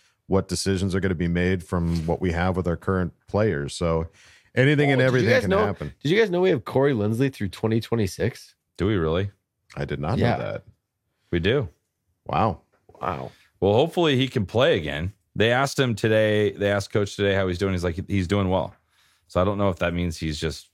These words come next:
Speaker 1: in
Speaker 3: recovering
Speaker 1: good
Speaker 3: or
Speaker 1: spirits
Speaker 3: what's gonna
Speaker 1: or,
Speaker 3: happen, but he,
Speaker 1: yeah.
Speaker 3: yeah, he's
Speaker 2: Yeah.
Speaker 3: definitely under contract
Speaker 1: Yeah.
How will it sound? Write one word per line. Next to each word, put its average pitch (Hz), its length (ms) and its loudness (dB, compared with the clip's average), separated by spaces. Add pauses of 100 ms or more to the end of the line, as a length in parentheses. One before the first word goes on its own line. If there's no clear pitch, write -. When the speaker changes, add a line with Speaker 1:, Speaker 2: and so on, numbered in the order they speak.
Speaker 1:
in - 20 -18
Speaker 3:
recovering 123 640 -2
Speaker 1:
good 113 80 -2
Speaker 3:
or 95 40 0
Speaker 1:
spirits 90 400 0
Speaker 3:
what's - 180 -6
gonna 78 120 -2
Speaker 1:
or, - 40 -2
Speaker 3:
happen, 107 220 -2
but 85 120 -2
he, 82 60 0
Speaker 1:
yeah. 80 140 -2
Speaker 3:
yeah, 113 160 2
he's 123 180 -2
Speaker 2:
Yeah. - 60 -4
Speaker 3:
definitely 123 320 0
under 90 120 -2
contract 80 560 -2
Speaker 1:
Yeah. 76 220 -4